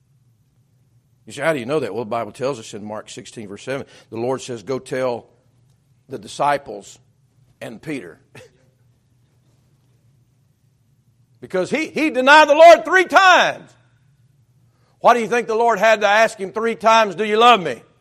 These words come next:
He's got to convert Peter. <laughs> Not convert him to salvation, but convert him back to discipleship. Don't you remember that's what Jesus said to Peter? "When thou art converted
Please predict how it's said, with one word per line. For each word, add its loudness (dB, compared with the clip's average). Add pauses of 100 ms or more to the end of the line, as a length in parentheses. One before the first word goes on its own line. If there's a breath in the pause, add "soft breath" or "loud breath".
(1300)
He's -8
got 4
to -2
convert 4
Peter. -2 (160)
<laughs> -20
Not 4
convert 4
him 6 (200 loud breath)
to -6
salvation, 4 (200 loud breath)
but 6
convert 4
him -4
back 6
to 0
discipleship. 0
Don't -2
you -12
remember 0
that's 2
what -4
Jesus -8
said -4
to -10
Peter? -2 (320 loud breath)
"When 2
thou 10
art 4
converted 6